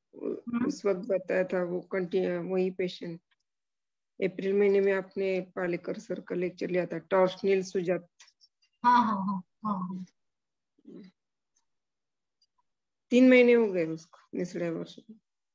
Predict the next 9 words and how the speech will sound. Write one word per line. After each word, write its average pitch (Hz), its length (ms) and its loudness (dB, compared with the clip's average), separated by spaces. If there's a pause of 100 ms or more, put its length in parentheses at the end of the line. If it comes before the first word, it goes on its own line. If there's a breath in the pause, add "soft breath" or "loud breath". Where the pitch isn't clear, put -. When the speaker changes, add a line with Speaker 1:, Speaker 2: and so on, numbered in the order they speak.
(160)
Speaker 2:
अच्छा। - 380 -18 (1300)
Speaker 1:
वो 214 140 6
नहीं 247 240 8
आया 214 240 4
फिर, - 320 -4 (720)
अभी 175 520 -4 (840)
नहीं 180 180 -6
आया 170 240 -10
फिर। - 280 -20